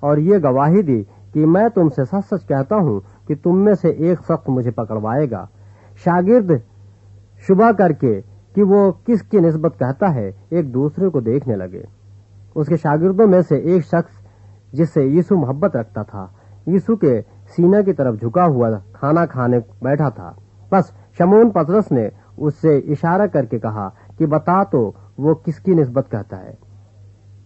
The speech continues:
उसने उसी तरह यीशु की छाती का सहारा लेकर कहा कि "ऐ खुदाबंद, वो कौन है?" यीशु ने जवाब दिया कि "जिसे मैं नवाला डुबोकर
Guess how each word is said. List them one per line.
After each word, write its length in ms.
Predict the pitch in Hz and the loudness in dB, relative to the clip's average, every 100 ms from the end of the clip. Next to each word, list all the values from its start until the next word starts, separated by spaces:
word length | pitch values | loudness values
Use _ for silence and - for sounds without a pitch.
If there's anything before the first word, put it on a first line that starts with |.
| _ - - _ - - - | _ -20 -20 _ -20 -14 -6
उसने 460 | 143 170 165 147 139 - - _ - | -2 4 4 4 -2 -12 -20 _ -10
उसी 260 | 165 226 | -2 -2
तरह 240 | 202 151 123 | 2 2 2
यीशु 400 | 123 160 - 202 | 0 0 0 -2
की 160 | 170 | -2
छाती 380 | 127 135 139 180 | -2 -4 -4 -2
का 100 | 160 | -2
सहारा 420 | 127 123 127 143 | -2 -4 -2 0
लेकर 320 | 131 113 110 104 | 0 0 -4 -6
कहा 380 | 113 98 95 - - - - | -8 -10 -12 -14 -20 -10 -6
कि 60 | |
"ऐ 200 | 147 185 | 0 0
खुदाबंद, 560 | 185 160 127 101 98 90 - - 156 | 2 0 0 -2 -6 -10 -18 -8 -2
वो 120 | 175 | 0
कौन 340 | 160 160 185 | 2 2 4
है?" 180 | 107 85 - _ - - | 0 -6 -14 _ -10 -2
यीशु 320 | 202 220 240 | 0 4 4
ने 120 | 190 | 4
जवाब 360 | 131 127 170 127 | 2 2 0 -2
दिया 280 | 107 92 - - - | -6 -8 -12 -20 -4
कि 100 | 170 | 0
"जिसे 300 | 165 175 190 | 0 2 2
मैं 240 | 185 214 202 | 4 4 4
नवाला 380 | 151 147 196 | 4 4 4
डुबोकर 640 | 175 143 135 160 151 120 | 4 2 0 -2 -2 -4